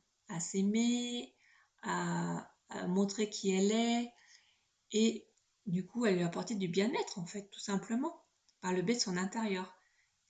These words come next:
Qu'elle prenne conscience, et le fait de prendre conscience, je suis persuadée que, hum, ça a beaucoup plus d'impact que de refaire un intérieur juste en,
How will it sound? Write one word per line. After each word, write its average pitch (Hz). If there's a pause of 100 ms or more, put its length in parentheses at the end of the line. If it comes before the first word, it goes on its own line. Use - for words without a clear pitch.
Qu'elle 190
prenne 285
conscience, 233
et 196
le 185
fait 262
de 208
prendre 262
conscience, 240
je 185
suis 185
persuadée 247 (400)
que, 185
hum, 165 (280)
ça -
a -
beaucoup 285
plus 240
d'impact 214 (100)
que 196
de 185
refaire 220
un 208
intérieur 202 (920)
juste 208
en, 175